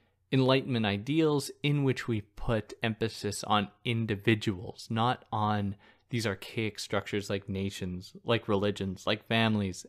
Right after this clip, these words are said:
anything like that. It's about individuals, where you will be judged how you act as a person, not <laughs> on which class or group you belong to.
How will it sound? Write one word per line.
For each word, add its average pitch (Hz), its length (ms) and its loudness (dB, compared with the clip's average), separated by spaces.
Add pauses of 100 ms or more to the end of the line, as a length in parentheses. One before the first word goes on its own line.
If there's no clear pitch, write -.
anything 104 240 0
like 95 180 -4
that. 82 240 -2
It's 127 140 -2
about 113 400 2 (560)
individuals, 127 680 2 (480)
where 110 480 0 (240)
you 120 120 -2
will 135 140 4
be 120 100 0
judged 120 400 0
how - 140 -8
you 110 140 -4 (100)
act 107 260 0
as - 140 -6
a 107 60 -6
person, 110 880 -2 (380)
not 110 480 2 (120)
<laughs> - 100 -16
on 123 300 -4 (280)
which 151 380 -2
class 123 420 6
or 104 60 -2
group 113 280 2
you 107 100 0
belong 104 320 0
to. - 140 -8